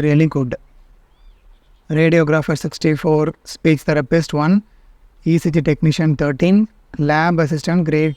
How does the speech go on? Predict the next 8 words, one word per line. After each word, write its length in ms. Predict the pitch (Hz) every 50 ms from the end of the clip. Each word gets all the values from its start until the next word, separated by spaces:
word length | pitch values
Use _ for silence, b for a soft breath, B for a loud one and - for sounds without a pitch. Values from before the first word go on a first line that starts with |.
| _ - 165
two, 120 | 165 190 220 233 226 - - 147
ninety-four, 560 | 143 151 156 127 165 156 - - 165 170 196 226 214 _ _ _ _ _ _ _ - -
field 280 | - 185 180 180 185 165 165
worker 260 | 151 139 - 156 151 151 147
nineteen, 420 | 143 147 151 135 147 165 175 185 190 - - 170 147
occupational 640 | 156 156 - 170 147 139 160 151 143 165 160 156 143 135
therapist 380 | 151 143 139 127 151 143 - - - 180
two, 120 | 180